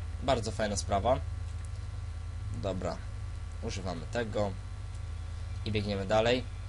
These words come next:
Następnie mamy ekwipunek, jest on podzielony właśnie na taki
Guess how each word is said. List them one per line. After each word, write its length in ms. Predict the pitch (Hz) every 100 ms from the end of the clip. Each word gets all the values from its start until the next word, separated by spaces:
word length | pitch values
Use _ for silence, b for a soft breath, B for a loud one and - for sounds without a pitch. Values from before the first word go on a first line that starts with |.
| - - - -
Następnie 360 | 151 - 139
mamy 280 | 117 101 92 90 -
ekwipunek, 560 | 147 - 127 135 113 - - - - -
jest 180 | - -
on 60 | 104
podzielony 340 | 101 110 107
właśnie 280 | 101 104 104
na 120 | 101
taki 340 | 107 104 98